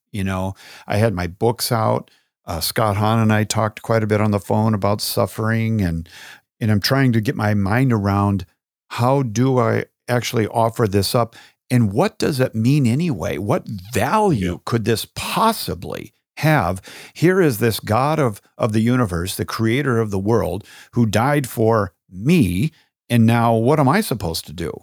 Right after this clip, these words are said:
Speaker 1: You know, and, and there's this automatic assumption that if Jesus died for you, that means that there's really nothing you need to do. Just, just collect, you know, on the
Speaker 2: <laughs>
Speaker 1: benefits.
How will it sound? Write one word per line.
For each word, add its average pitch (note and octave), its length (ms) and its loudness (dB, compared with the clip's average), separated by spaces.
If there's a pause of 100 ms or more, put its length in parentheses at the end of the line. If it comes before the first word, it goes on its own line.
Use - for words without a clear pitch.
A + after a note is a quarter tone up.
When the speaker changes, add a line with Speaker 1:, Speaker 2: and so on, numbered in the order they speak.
Speaker 1:
You - 120 -8
know, G2+ 200 0 (340)
and, A#2 380 2
and B2+ 160 2
there's B2+ 200 2
this A#2+ 280 -2 (240)
automatic D#3+ 500 2
assumption A2+ 500 -2
that F#2+ 140 0
if G2+ 120 -2
Jesus B2+ 400 -2
died A#2 360 2
for - 140 -4
you, E2+ 300 -2 (320)
that A2+ 220 0
means A#2 380 4
that G#2 340 0
there's G2 180 -2
really F#3 180 4
nothing A2+ 320 2
you A#2 140 4
need A2+ 200 2
to F#2 80 -2
do. A2 520 0
Just, A2 400 0 (240)
just B2+ 240 0 (320)
collect, - 580 -2 (160)
you F#2 160 -2
know, F#2+ 220 2
on A#2 160 4
the A#2 60 4
Speaker 2:
<laughs> A2+ 120 2
Speaker 1:
benefits. F#3 600 -2